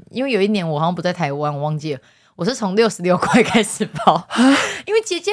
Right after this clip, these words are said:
Speaker 1: 没钱，我是包给同辈的弟弟。
Speaker 2: 等一下，是台币吗？
Speaker 1: 当然啦。
Speaker 2: Oh my god。
Speaker 1: 我包给，包给同辈的弟弟，我不，哎，我还不是包给下一辈耶，我只是包给同辈，给，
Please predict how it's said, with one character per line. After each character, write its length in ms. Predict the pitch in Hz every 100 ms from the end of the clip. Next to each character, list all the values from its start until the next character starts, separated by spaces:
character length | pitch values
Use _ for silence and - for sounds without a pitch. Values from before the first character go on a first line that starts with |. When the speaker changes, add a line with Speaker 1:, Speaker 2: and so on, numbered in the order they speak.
| 415
Speaker 1:
没 120 | 359
钱， 120 | 311
我 60 | 208
是 80 | 302
包 160 | 302
给 100 | 277
同 180 | - 180
辈 220 | 180 202
的 100 | 180
弟 120 | 160 151
弟。 260 | 156 156
Speaker 2:
等 80 | 156
一 20 |
下， 140 | 165 180
是 100 | 185
台 160 | 156
币 200 | 127 151
吗？ 260 | 123 110 113
Speaker 1:
当 220 | 196 302
然 100 | 226
啦。 200 | 190 202
Speaker 2:
Oh 320 | 135 135 180 - -
my 400 | 117 110 113 113 - _
god。 380 | 117 117 113 180
Speaker 1:
我 100 | 185
包 160 | 220 247
给， 280 | 214 180 -
包 160 | 208 220
给 120 | 202
同 220 | 175 165
辈 140 | 190
的 100 | 180
弟 140 | 165 156
弟， 120 | 170
我 120 | 185 269
不， 140 | 254 -
哎， 180 | 214 185
我 140 | 165
还 100 | 175
不 140 | 180
是 160 | 196 254
包 260 | 240 220 220
给 140 | 175
下 240 | - 202
一 80 | 165
辈 340 | 165 - 170 139
耶， 220 | - -
我 120 | - 202
只 140 | 190
是 60 | 196
包 160 | 190
给 100 | 190
同 240 | 156 156 165
辈， 140 | 175
给， 340 | 156 147 -